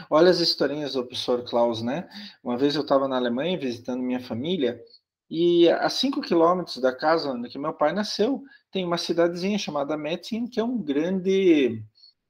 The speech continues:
outlet a céu aberto. Eles têm várias coisas, várias lojas de promoção e tal, direto da fábrica. Então, a Adidas tem,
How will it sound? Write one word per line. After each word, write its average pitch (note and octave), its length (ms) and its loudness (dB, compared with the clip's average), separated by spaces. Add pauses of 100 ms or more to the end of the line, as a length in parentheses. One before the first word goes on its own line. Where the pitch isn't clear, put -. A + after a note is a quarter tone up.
(240)
outlet C#3 1040 0 (200)
a - 40 -20
céu A2 300 0
aberto. G#2+ 560 -2 (720)
Eles C3+ 320 -6
têm E3+ 260 -2
várias B2+ 720 0 (100)
coisas, A#2 640 -2
várias A#2 540 -2
lojas A#2+ 920 0 (220)
de B2+ 120 -4
promoção B2 800 -4
e G#2+ 120 -8
tal, C#3 340 -2 (260)
direto G#3 420 2
da C#4 120 -2
fábrica. A2+ 640 -2 (480)
Então, C#3 420 2
a G#2+ 60 0
Adidas B2+ 480 -4
tem, A#2 560 -6